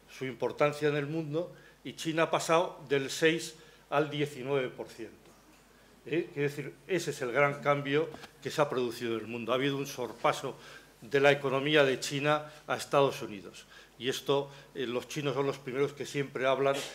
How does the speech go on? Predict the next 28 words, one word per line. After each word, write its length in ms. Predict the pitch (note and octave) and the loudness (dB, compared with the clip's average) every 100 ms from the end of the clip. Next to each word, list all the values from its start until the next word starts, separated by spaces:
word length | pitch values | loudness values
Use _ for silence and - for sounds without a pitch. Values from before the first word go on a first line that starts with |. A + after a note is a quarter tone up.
| - | -14
somos 360 | - D3 C3 C3+ | -6 -4 -2 0
la 120 | C3 | -2
segunda 360 | - A#2+ C#3 C#3 | -2 -4 -2 -2
economía 480 | C3 B2 B2 C3 B2 | -2 -6 -6 -4 -4
del 140 | A2+ | -4
mundo, 440 | C#3 D#3 D#3 - - - - | -6 -4 -4 -4 -8 -20 -10
es 140 | B2+ | -10
decir, 160 | - B2 | -6 -8
esa 200 | A#2 C3+ | -6 -6
es 140 | - - - - | -8 -20 -20 -18
su 200 | - C3 | -12 -10
forma 400 | A#2 D3 C#3+ C#3+ | 0 0 4 4
de 80 | C3 | 2
entrar 300 | A#2+ B2+ B2+ | 0 0 0
siempre, 340 | - D3 C#3+ | 0 -4 -2
porque 320 | - C3 - B2+ | -2 -4 -2 0
ellos 200 | C3 B2 | 0 0
no 200 | B2+ C3+ | 0 0
buscan 400 | D3 - B2+ A#2+ | -2 -4 -2 -2
el 140 | A2+ | -4
predominio 640 | A#2+ A2+ A#2 C3 D#3 A#2+ G2+ - - - | -4 -2 -2 -4 -4 -6 -8 -18 -20 -18
frente 360 | - B2+ A2+ B2+ | -6 -4 -2 -2
a 40 | |
muchas 280 | B2 C#3 C#3+ | -2 0 4
de 60 | C3+ | 4
las 140 | A#2 | 2
cosas 300 | C#3 C#3 C#3 | 2 2 2
que, 260 | - B2 | -4 -4